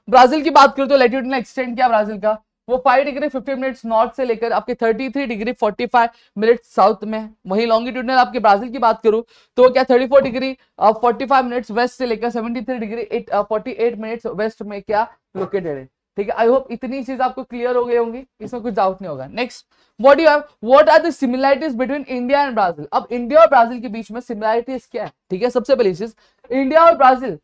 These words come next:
दोनों ही एक ऐसी कंट्रीज है जिनके आजू बाजू पूरी पा-, अ, पूरा पानी पानी है। तो देखो, वाटर बॉडीज लोकेटेड। फिर क्या बोला गया,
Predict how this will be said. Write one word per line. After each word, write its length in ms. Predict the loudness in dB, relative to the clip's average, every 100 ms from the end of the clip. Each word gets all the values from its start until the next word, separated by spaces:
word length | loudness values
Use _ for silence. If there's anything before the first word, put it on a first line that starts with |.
| _ -2
दोनों 360 | 4 4 4
ही 240 | -2 -4 -10 -8
एक 100 | -2
ऐसी 280 | -2 -2
कंट्रीज 380 | 0 0 -2 -8
है 60 | -8
जिनके 240 | -8 -6
आजू 340 | -2 0 0 -2
बाजू 240 | -4 -4
पूरी 240 | -8 -8
पा-, 220 | -4 -4 0
अ, 160 | 0 0
पूरा 220 | -2 -8
पानी 340 | -6 -6 -6
पानी 260 | -6 -8 -8
है। 120 | -12
तो 140 | -10
देखो, 160 | -8 -6
वाटर 260 | -8 -10 -10
बॉडीज 260 | -10 -10
लोकेटेड। 360 | -12 -14 -14 -16 _ _ _ _ -4
फिर 120 | -2
क्या 180 | 2 2
बोला 260 | 4 4
गया, 220 | 2 -2